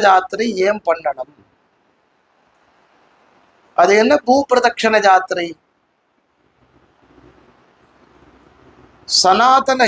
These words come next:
ஹிந்து தர்மத்துல நமக்கு ஒரு விதி, ஒரு முறை விஸ்வநாதர் தரிசனம், ஒரு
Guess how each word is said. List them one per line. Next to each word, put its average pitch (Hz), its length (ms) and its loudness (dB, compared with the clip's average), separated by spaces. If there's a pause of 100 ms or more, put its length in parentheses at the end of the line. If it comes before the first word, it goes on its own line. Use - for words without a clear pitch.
ஹிந்து 240 280 -6 (100)
தர்மத்துல 208 460 -2 (1900)
நமக்கு 220 460 0
ஒரு 226 100 2 (100)
விதி, 240 300 2 (1300)
ஒரு 190 280 4
முறை 220 220 2 (1500)
விஸ்வநாதர் 233 720 2 (120)
தரிசனம், 190 480 -4 (880)
ஒரு 185 200 2